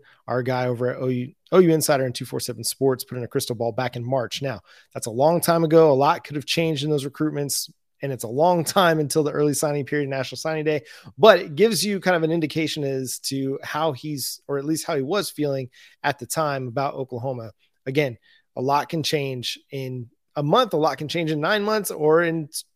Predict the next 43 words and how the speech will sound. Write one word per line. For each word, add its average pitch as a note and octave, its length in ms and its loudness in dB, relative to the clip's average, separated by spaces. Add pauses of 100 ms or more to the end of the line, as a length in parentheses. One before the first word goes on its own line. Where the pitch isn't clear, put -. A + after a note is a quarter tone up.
certain A#3 300 -2
circumstances, F#3+ 680 -4
a D#3+ 40 2
lot D#3+ 180 2
can E3 100 -6
change F3 260 -2
in E3 60 -4
twenty-four F3+ 380 -2
hours. D3+ 300 -2 (340)
So C#3 560 4 (100)
who E3+ 120 -2
knows D#3 280 2
where C3 420 0
he's C3 180 0
at C3 140 -2
right C3 180 -8
now. B2+ 220 -8
The C3+ 100 0
other F3+ 160 2
one, F3+ 260 2 (320)
uh, C3 120 -6
they C#3+ 140 0
got D3+ 320 2 (140)
into E3 340 -2
the C3+ 100 -2
top - 320 0
fifteen A#3 640 -2 (440)
on B2+ 240 -6
K E3+ 280 2
J D#3 200 2
Bolden, D#3 600 0 (160)
a B2+ 180 -8
top - 340 -2
five D3+ 500 0 (120)
player, D3+ 480 0 (240)
top - 200 -2
five G#3 460 4
player E3 380 2
in D3+ 200 -8
the C3+ 60 -6
twenty D#3 240 -6
twenty-four D3 420 -4
cycle, D3 460 -2